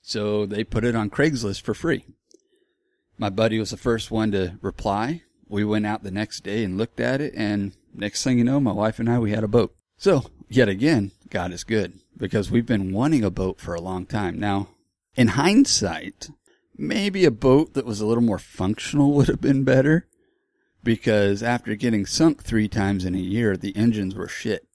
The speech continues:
and we didn't know that, because the guys only told us, "Oh yeah, it sunk this one time,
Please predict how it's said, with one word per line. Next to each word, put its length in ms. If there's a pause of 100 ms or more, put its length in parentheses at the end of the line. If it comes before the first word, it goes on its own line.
(100)
and 380
we 140
didn't 220
know 180
that, 240
because 300
the 80
guys 300
only 200
told 260
us, 160 (460)
"Oh 200
yeah, 200
it 140
sunk 320
this 220
one 240
time, 680